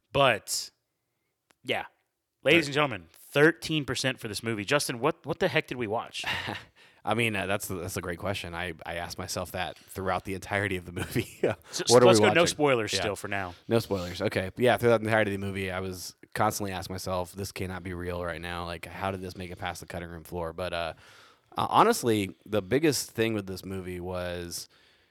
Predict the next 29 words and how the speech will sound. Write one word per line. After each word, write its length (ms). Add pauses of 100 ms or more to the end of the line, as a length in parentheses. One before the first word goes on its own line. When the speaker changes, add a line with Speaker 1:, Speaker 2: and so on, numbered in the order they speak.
(200)
Speaker 2:
it 100
didn't 260
know 180
what 120
it 80
wanted 280
to 60
be. 400 (120)
It, 240
it, 260 (320)
it 160
thought 340
it 60
wanted 200
to 60
be 100
a 60
Spider-Man 380
movie, 480
Speaker 1:
Yeah. 320
Speaker 2:
but 360 (440)
it 220
really 720
did 260
not 340
do 200
any 380 (160)
justice 460
there 320